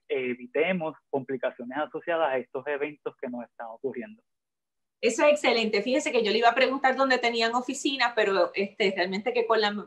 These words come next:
Speaker 2: telemedicina, bueno, se le puede consultar desde cualquier lugar.
Speaker 1: Eso es correcto.
Speaker 2: Bueno, muchísimas gracias.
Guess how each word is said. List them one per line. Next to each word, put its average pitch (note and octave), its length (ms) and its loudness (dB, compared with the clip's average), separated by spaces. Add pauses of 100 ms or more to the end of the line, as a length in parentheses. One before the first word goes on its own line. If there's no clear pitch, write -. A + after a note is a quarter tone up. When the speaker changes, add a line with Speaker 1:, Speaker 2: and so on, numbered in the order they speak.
(120)
Speaker 2:
telemedicina, G#3+ 880 2
bueno, F#3+ 340 -2
se G#3+ 160 0
le G3 100 2
puede F#3 260 2
consultar A3 500 0
desde G#3 300 2
cualquier F3+ 420 0
lugar. D#3 400 -2 (1040)
Speaker 1:
Eso C3+ 220 -8
es C3+ 60 -10
correcto. C3 540 -2 (640)
Speaker 2:
Bueno, G3 240 2
muchísimas A3 560 0
gracias. G#3+ 640 0